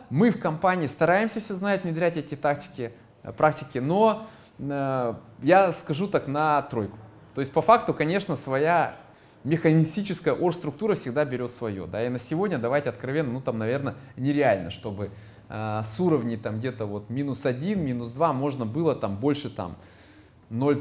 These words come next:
трех, ноль четырех процентов бюджета как-то активно использовать. Я даже думаю, где-то уже после ноль одного процента бюджета от общей системы уже там коршуны налетят, проконтролируют, да,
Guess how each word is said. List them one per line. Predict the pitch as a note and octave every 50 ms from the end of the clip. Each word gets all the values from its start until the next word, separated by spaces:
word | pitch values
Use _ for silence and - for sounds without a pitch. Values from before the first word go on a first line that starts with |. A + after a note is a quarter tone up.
| -
трех, | - C#3+ D#3+ F3+ F#3 F3 -
ноль | B2+ A#2
четырех | A2 - B2+ - C#3+ C#3+ D3 B2 - - - - - - - G2+ -
процентов | A#2 A#2+ - - D3 C#3+ B2+ G#2+ G2+
бюджета | G2+ A#2+ A#2 A#2+ D#3+ F#3+ F#3 B2+
как-то | A2 A#2+ B2+ - - -
активно | G2 G2 - - B2+ B2 A#2+
использовать. | A2 - - A#2+ A2 F#2 G2 F#2 F#2
Я | B2+ D3+
даже | D3+ D3+ D#3+ D3+ C3 C3+
думаю, | C3+ D3 D#3 D3+ C#3 A#2+
где-то | B2 B2+ - C3+
уже | B2+ C3 C3
после | - C3+ B2 B2+ B2+
ноль | B2 C3 C3 C3+
одного | C3+ C3+ D3 D3+ C#3
процента | - A2+ A2+ - - C3 A#2 - G#2+
бюджета | F#2+ A2+ A#2+ B2 D3 G3 A3 - - G2 - - - - - -
от | G#2+ G#2+ -
общей | D3 - - - -
системы | - A#2+ - - - F#3+ F#3 D3 A#2+
уже | A2+ G#2+ - D3+
там | - - F2+ D#2+ - - - - - - - - -
коршуны | C3+ C#3+ C#3+ - - C3 A2+ A2
налетят, | A2+ A#2 A#2 B2 A#2+ B2 D3 D3+ -
проконтролируют, | A#2 A2 - A2 G#2+ A#2 A#2 A2+ A2+ G#2+ F#2+ F#2+ F#2 F2+
да, | G#2 A2 B2+